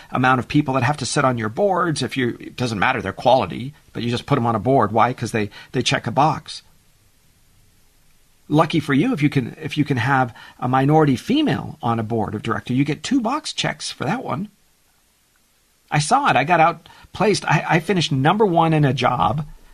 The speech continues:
when I was a police officer, detective trainee. Number one on the list. I know this because a, a friend of mine actually was involved with the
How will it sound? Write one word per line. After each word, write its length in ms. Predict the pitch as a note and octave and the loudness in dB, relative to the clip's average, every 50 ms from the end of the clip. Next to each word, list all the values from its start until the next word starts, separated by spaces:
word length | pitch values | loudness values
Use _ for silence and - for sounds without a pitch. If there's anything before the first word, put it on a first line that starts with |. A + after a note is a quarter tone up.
| - - | -10 -4
when 120 | - B2+ | 0 2
I 60 | C3 | 2
was 100 | B2+ A#2+ | 2 2
a 40 | A2 | 0
police 240 | - - C3 A#2 - | -2 -2 -2 -2 -2
officer, 260 | G#2 - - - A2+ | -2 -4 -4 -4 -6
detective 480 | G2+ A2 - - D3+ D3+ D3 - C#3+ - | -6 -4 -2 0 0 0 0 -2 -4 -2
trainee. 460 | - - C#3 B2 A#2 G#2+ - - - - _ _ _ _ _ _ _ _ _ _ _ _ _ _ _ _ _ _ _ _ _ _ _ _ _ _ _ _ _ - | -2 -2 0 0 0 -2 -4 -8 -12 -18 _ _ _ _ _ _ _ _ _ _ _ _ _ _ _ _ _ _ _ _ _ _ _ _ _ _ _ _ _ -2
Number 240 | B2+ D#3 F#3+ G3 G3+ | 0 2 4 4 4
one 180 | F#3 F3+ F3 | 4 4 4
on 80 | E3 D#3 | 4 4
the 80 | D#3 | 4
list. 360 | D3 C3 G2+ - - - - - _ _ _ _ _ _ _ _ _ _ _ _ _ _ _ _ _ _ _ _ _ _ _ _ _ _ _ _ _ - | 2 2 0 -2 -6 -12 -16 -20 _ _ _ _ _ _ _ _ _ _ _ _ _ _ _ _ _ _ _ _ _ _ _ _ _ _ _ _ _ -2
I 100 | - C3 | -2 0
know 180 | C3 C#3+ D3+ D#3 | 2 4 4 4
this 160 | D#3+ E3+ D#3 | 4 2 0
because 380 | - D#3 - C#3 C#3 C3+ A#2+ C#3 D3 - - | -2 0 0 0 0 0 -2 -4 -8 -6 -4
a, 360 | B2+ A#2 A2 G2 G2+ A2+ - - | -4 -2 -2 -4 -6 -8 -6 -4
a 100 | - C3 | -6 0
friend 220 | - D3+ C#3+ C#3 | 2 4 4 4
of 60 | C#3 | 4
mine 120 | C#3 C3+ B2 | 4 4 4
actually 480 | B2 B2 - - - B2+ A#2+ A#2+ A#2 - - _ _ _ _ _ _ _ _ _ _ _ _ _ _ | 4 2 2 0 0 2 0 0 0 -4 -10 _ _ _ _ _ _ _ _ _ _ _ _ _ _
was 160 | - B2 A#2+ | -8 -6 -4
involved 500 | B2 B2+ A2 C3 C3+ B2+ B2 B2+ A#2+ - - _ _ _ _ _ _ _ _ _ _ _ _ _ _ _ _ _ _ _ _ _ _ _ _ | -2 0 2 4 4 4 4 2 0 -4 -12 _ _ _ _ _ _ _ _ _ _ _ _ _ _ _ _ _ _ _ _ _ _ _ _
with 200 | - C3+ A#2+ - | 0 0 0 0
the 360 | - B2+ A#2 A2+ A2 A2 - | 0 -2 -2 -2 -2 -4 -8